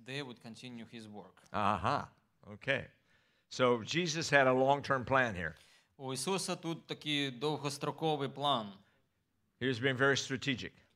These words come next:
Speaker 1: Він, е, дос-, достатньо стратегічно мислить.
Speaker 2: So Jesus was gonna get them ready to take over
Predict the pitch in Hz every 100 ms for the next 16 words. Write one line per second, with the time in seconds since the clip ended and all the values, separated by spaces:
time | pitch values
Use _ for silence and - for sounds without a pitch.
0 | _ 113 113 110 110 110 110 104 104 107
1 | - 110 - _ - 113 - 131 131 127
2 | - 127 135 165 185 147 123 117 107 -
3 | 90 _ _ _ _ _ _ _ _ _
4 | _ _ _ - 135 127 127 - _ _
5 | _ _ _ _ - 175 196 170 151 143
6 | 135 120 139 127 104 156 - 113 131 139
7 | 131 123 127 151 135 117 110 107 110 -
8 | 131 - 127 120 104 113